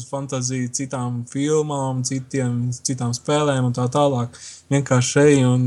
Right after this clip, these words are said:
un, un skaties, ā, nu jā, šīs teksts atsaucās uz to lietu, šī, šis, šī darbība atsaucās vēl uz kaut kādu lietu, tu, ko tu jau zini kaut kādā citā filmā, kaut kādā citā spēlē vai,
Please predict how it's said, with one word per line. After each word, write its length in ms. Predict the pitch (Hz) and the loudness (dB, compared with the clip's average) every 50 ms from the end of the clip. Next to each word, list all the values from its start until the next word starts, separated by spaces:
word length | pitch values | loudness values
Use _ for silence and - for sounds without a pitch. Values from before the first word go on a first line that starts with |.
| 123 127 | 2 2
un, 220 | 127 127 127 127 | 2 2 2 2
un 160 | 127 127 123 120 | 4 4 2 2
skaties, 460 | - - 127 123 - 123 120 117 - | 0 0 -2 -2 0 0 0 0 0
ā, 220 | - 131 127 123 120 113 | 0 2 2 4 4 2
nu 180 | 113 117 120 123 | 2 2 2 4
jā, 160 | 127 127 123 117 | 4 4 2 2
šīs 260 | 117 - 123 120 - | 0 0 -2 -2 -2
teksts 760 | - - 123 127 - - - - - - - - - - - - | 0 -2 -2 0 0 -2 -2 0 -2 -2 -2 -4 -4 -4 -2 0
atsaucās 680 | 127 127 127 123 127 - 127 120 120 123 - 170 160 127 | 2 4 4 4 2 0 0 -2 -2 -2 -6 -6 -6 -6
uz 100 | 156 127 | -6 -8
to 220 | - - - 139 131 | -8 -4 -2 0 0
lietu, 420 | 131 131 131 127 131 127 - 135 123 - - - - - - | 2 2 0 0 -2 -4 -6 -8 -6 -6 -8 -8 -10 -10 -10
šī, 360 | - - - - - 135 127 127 127 127 123 123 131 - - - - - - - | -6 -6 -4 -2 2 4 4 6 6 6 4 4 2 0 -2 -6 -12 -18 -18 -12
šis, 340 | - - - 143 131 120 - - | -6 0 2 4 4 4 2 0
šī 220 | - - 147 135 131 | 0 2 4 4 4
darbība 560 | 127 127 127 131 131 123 123 123 117 123 127 | 6 4 4 4 4 4 2 2 4 4 2
atsaucās 540 | 131 - - 127 120 117 - 123 117 110 - 120 | 2 2 2 0 0 2 2 0 0 0 0 0
vēl 220 | 123 135 135 131 | 2 2 2 0
uz 100 | 127 131 | -2 -4
kaut 220 | - 131 127 123 123 | -2 -2 -2 0 2
kādu 240 | 135 127 123 127 127 | 2 2 2 2 2
lietu, 400 | 135 139 135 131 123 - 131 123 | 2 2 2 0 -2 -4 -8 -8
tu, 160 | - - 127 - | -6 -8 -10 -8
ko 180 | - - 139 127 | -4 -2 -2 -2
tu 160 | 127 - 131 | 0 2 2
jau 140 | 127 127 127 | 4 4 4
zini 380 | 123 120 131 143 139 135 123 123 | 4 4 2 2 2 2 0 0
kaut 180 | - 127 120 | 0 0 2
kādā 240 | - 127 120 123 117 | 2 2 2 2 0
citā 300 | 120 - 131 123 131 120 | 0 -2 -2 0 0 -2
filmā, 400 | 120 - 135 135 135 135 127 123 | 0 0 0 2 2 2 2 2
kaut 220 | 120 - 131 120 123 | 2 2 0 0 2
kādā 240 | 135 123 120 120 117 | 2 0 2 2 0
citā 360 | 117 - - 127 - 123 120 120 | 0 0 -2 -2 0 2 2 2
spēlē 480 | 117 - - 139 139 135 127 127 123 123 | 0 0 2 4 4 6 6 6 6 6
vai, 180 | 117 120 120 117 | 4 4 4 2